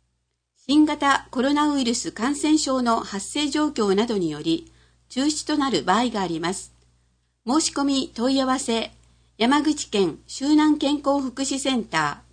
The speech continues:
ー健康増進課、電話零八三四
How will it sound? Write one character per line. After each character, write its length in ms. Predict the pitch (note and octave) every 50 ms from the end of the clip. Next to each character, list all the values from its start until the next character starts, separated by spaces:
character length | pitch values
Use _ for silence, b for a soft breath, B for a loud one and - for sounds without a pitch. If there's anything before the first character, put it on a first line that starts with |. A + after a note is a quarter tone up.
| -
ー 20 | -
健 220 | A#3+ C#4+ D4+ D4+
康 160 | - C#4+ C#4+ C4
増 180 | C4 B3+ C4+
進 300 | C#4+ - - B3 A#3+ A#3
課、 300 | - - A3+ A3 - - - - _ _ _ _ _ _ _ _ _ _ _
電 220 | - A#3 C#4 C#4+ C4+
話 280 | C4+ B3+ B3 - - - _ _ _
零 180 | - C4 D4+ E4
八 260 | D#4 D#4+ D#4 - A3+
三 240 | G#3+ - A3+ A#3 A#3+
四 360 | A#3 A3+ G#3 F#3+ D#3+ - -